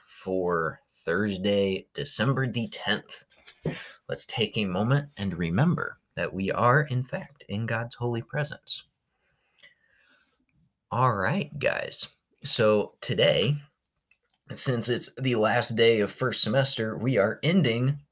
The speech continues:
Reconstruction. All right. So I would like you guys to take a few notes after you watch a video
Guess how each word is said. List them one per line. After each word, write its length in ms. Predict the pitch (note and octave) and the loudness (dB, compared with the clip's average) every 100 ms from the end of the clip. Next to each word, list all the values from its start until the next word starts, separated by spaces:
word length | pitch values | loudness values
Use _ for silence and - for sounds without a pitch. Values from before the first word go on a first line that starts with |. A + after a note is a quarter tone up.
| - | -6
Reconstruction. 1120 | - A#2+ C3 A2 - A#2+ A#2+ - F2+ A1 - - _ - - _ - - B2+ | -2 0 0 0 0 0 0 0 -2 -4 -12 -20 _ -20 -20 _ -20 -16 -10
All 120 | D2+ | -6
right. 400 | E2 F#2 B2 C#3+ _ _ - - - - | -4 -4 -4 -8 _ _ -20 -20 -20 -8
So 500 | - - - - - _ _ _ - - - _ _ | -2 2 2 0 -8 _ _ _ -20 -20 -20 _ _
I 340 | D2 E2+ G#2 G2 | -4 -2 0 -2
would 580 | G#2 F2+ E2+ E2 D#2+ - | -4 -4 -2 -4 -4 -4
like 280 | F2+ F2 - | 0 0 0
you 120 | F#2 | -4
guys 280 | F2 E2+ - | 0 0 -2
to 120 | - | -8
take 300 | D2+ G#2 F#2+ - | -6 -4 -4 -4
a 140 | F2+ | -6
few 280 | - G#2 G2 | -2 0 0
notes 580 | F#2 F#2 D3 - - - - - - - _ - - | 2 2 2 -2 -4 -6 -10 -10 -10 -20 _ -12 -2
after 560 | C4+ - G2 F#2 D3 - _ _ | 0 0 0 0 0 -8 _ _
you 140 | - D3 | -2 0
watch 260 | B2 F3+ E3 | 2 0 -2
a 140 | F#3 | -2
video 580 | B2+ E3 D3+ C2 G1+ - | -2 -2 -2 -2 -4 -8